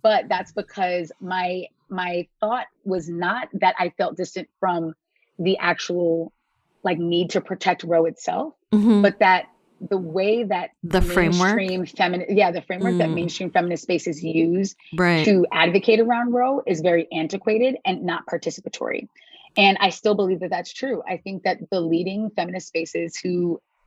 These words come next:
Speaker 1: hog up a lot of the budget and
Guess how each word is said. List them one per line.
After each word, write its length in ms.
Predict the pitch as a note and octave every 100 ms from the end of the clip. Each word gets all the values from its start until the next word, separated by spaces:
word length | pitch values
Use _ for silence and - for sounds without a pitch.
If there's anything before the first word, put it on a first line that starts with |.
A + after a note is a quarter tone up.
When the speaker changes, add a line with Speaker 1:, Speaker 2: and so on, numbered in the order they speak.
| _
Speaker 1:
hog 320 | - - F#3+ F#3
up 140 | F3
a 100 | F3
lot 220 | F3 F3
of 160 | F3+ E3
the 320 | E3+ E3 D#3+ - - - _ _
budget 520 | A3+ A#3 A#3+ A3+ G#3+ -
and 460 | F#3+ F3+ F3 E3